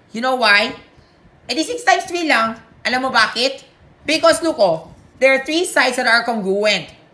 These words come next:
Bakit kailangan ka sa tingin mo mag-add mo silang lahat? It would be better if you were to apply a shortcut which is multiplication.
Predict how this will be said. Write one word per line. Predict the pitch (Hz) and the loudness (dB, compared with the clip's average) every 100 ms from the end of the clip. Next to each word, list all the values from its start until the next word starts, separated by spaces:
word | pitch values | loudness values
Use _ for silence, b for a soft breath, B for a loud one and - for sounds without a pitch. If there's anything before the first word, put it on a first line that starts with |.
| - | 0
Bakit | 254 277 349 | 2 2 2
kailangan | 339 339 311 | 6 6 4
ka | 294 | 0
sa | 294 | 0
tingin | 285 269 | -2 -2
mo | 254 | -2
mag-add | 247 247 220 202 | -2 0 0 -2
mo | 214 | -4
silang | 220 208 196 | -6 -4 -4
lahat? | 180 170 196 190 - - _ _ _ 269 | -2 -2 -2 -2 -12 -20 _ _ _ -12
It | 269 | -6
would | 302 339 | -2 0
be | 330 | 0
better | 277 262 254 | 0 -2 -2
if | 247 254 | -8 -8
you | 277 | -4
were | 277 262 | -4 -2
to | 247 | -4
apply | 240 233 | -2 -2
a | 247 | -2
shortcut | 262 269 262 220 226 | -4 -4 -2 -6 -6
which | 240 | -8
is | 208 | -8
multiplication. | 214 220 196 202 180 160 208 185 151 | -8 -8 -10 -10 -8 -8 -4 -6 -6